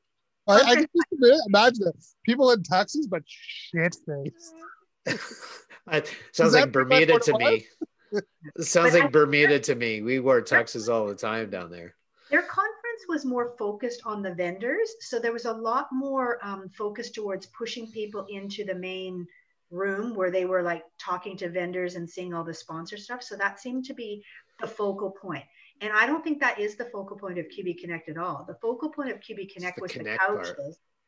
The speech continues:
Speaker 2: and
Speaker 3: Yes.
Speaker 2: all of
Speaker 1: Yeah.
Speaker 2: the, you know,
Speaker 3: It's
Speaker 2: that
Speaker 3: con-, it's
Speaker 2: stuff.
Speaker 3: the connect part. Like, you
Speaker 1: I, I,
Speaker 3: can't, y-,
Speaker 1: it's,
Speaker 3: um,
Speaker 1: it is the
Speaker 3: understate
Speaker 1: connect
Speaker 3: that.
Speaker 1: part.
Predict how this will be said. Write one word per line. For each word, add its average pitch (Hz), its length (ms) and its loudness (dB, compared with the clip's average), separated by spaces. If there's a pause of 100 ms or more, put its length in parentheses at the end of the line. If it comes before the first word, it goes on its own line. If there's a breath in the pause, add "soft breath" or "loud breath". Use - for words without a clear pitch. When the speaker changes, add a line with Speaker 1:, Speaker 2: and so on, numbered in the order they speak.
(200)
Speaker 2:
and - 100 -12
Speaker 3:
Yes. 185 120 -4
Speaker 2:
all 190 200 2
of 139 120 2
Speaker 1:
Yeah. 175 120 0
Speaker 2:
the, 208 140 -8
you 196 100 -10
know, 190 260 -8 (640)
Speaker 3:
It's 170 160 2
Speaker 2:
that 202 80 4
Speaker 3:
con-, 196 160 0
it's 196 160 0
Speaker 2:
stuff. 190 160 2
Speaker 3:
the - 60 -2
connect 170 420 0
part. 98 340 -2
Like, 120 240 -4
you 143 120 -2
Speaker 1:
I, - 20 2
I, 143 120 -6
Speaker 3:
can't, 165 460 2 (300)
y-, 151 180 -10
Speaker 1:
it's, 165 240 -8
Speaker 3:
um, 131 220 -4
Speaker 1:
it 190 80 0
is 202 120 0
the 147 60 -8
Speaker 3:
understate 139 480 -2
Speaker 1:
connect - 20 -8
Speaker 3:
that. 90 180 -10
Speaker 1:
part. 117 100 -18